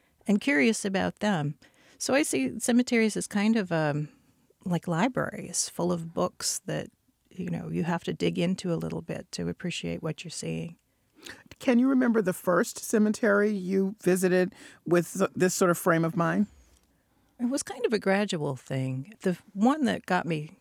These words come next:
Speaker 1: started, that, that made me fall in love with cemeteries, was Highgate in London, which is, um, it was a Victorian cemetery that was abandoned after World War Two. And, uh, it's right up next to Hampstead Heath, so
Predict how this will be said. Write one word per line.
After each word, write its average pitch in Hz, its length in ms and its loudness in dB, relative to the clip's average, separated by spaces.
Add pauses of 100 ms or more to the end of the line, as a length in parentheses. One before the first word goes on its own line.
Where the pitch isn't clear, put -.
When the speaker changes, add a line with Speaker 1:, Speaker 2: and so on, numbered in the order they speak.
(100)
Speaker 1:
started, 185 680 0
that, 170 180 -4
that 185 100 4
made 196 180 2
me 160 100 0
fall 170 180 0
in 170 100 0
love 180 200 0
with 160 100 -2
cemeteries, 160 680 -4
was 170 200 -4
Highgate 170 560 -4
in 165 240 -4
London, 160 440 -6 (120)
which 165 260 -4
is, 160 440 -4
um, 151 320 -8 (380)
it 196 60 0
was 165 120 -4
a 160 60 -2
Victorian 196 580 0
cemetery 160 540 -2
that 156 180 -8
was 160 140 -4
abandoned 160 560 -2
after 151 260 -8
World 151 300 -2
War 156 160 -4
Two. 160 360 -4 (720)
And, 151 420 -2
uh, 156 220 -4
it's 175 240 -2
right 185 180 2
up 185 140 -2
next 170 320 -4
to 170 140 -4
Hampstead 170 480 -2
Heath, 208 340 -2
so 165 460 0